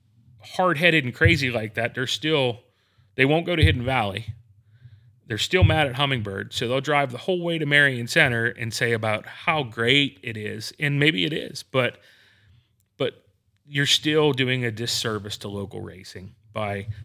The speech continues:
by running your mouth to every Tom, Dick, and Harry that you see about, "This place sucks, that guy's an asshole," whatever. And it's like, this is why there's so many problems in racing.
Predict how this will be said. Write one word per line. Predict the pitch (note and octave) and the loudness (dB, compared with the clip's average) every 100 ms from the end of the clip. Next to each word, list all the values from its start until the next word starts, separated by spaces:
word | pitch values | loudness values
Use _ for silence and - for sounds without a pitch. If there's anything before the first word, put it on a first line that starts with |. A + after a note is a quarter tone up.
| - | -8
by | |
running | A2 A2 A2+ A#2 | -2 2 2 2
your | A#2 | -2
mouth | G#2+ A2 A2+ A2+ | -2 -2 -4 -6
to | - | -10
every | G#2+ G#2 | -8 -6
Tom, | - A#2+ A2 | -6 -4 -4
Dick, | G2+ | -8
and | A2 | -8
Harry | G#2 A2+ G#2+ G2+ | -4 -2 -2 -4
that | F#2+ G#2 | -8 -8
you | G#2 | -6
see | - A2 G#2+ | -6 -4 -6
about, | F2 - | -8 -14
"This | - - | -16 -12
place | G#2 A2 | -12 -8
sucks, | - A#2 A2 - | -8 -8 -12 -12
that | A#2 A2 | -6 -4
guy's | G2+ G#2 | -4 -10
an | A2 | -16
asshole," | A#2 A#2 - | -16 -16 -20
whatever. | G#2 A2+ A#2 G#2+ G#2+ _ - _ | -18 -12 -10 -10 -16 _ -20 _
And | C#3 | -6
it's | C3+ - | -6 0
like, | B2 A2 - _ _ _ _ | 0 0 -4 _ _ _ _
this | A2 A2 F#3+ - | -20 -6 -6 -4
is | G#3 | -6
why | D3 C3 | -4 -4
there's | B2 G#2 - - | -4 -6 -10 -10
so | - C#3+ | -4 -2
many | D3+ C#3 B2+ | 0 0 -2
problems | - C3 D#3 G2 G2 - - | -4 -2 -2 -4 -10 -12 -16
in | G2+ | -14
racing. | G2+ B2 B2 - | -8 -8 -8 -14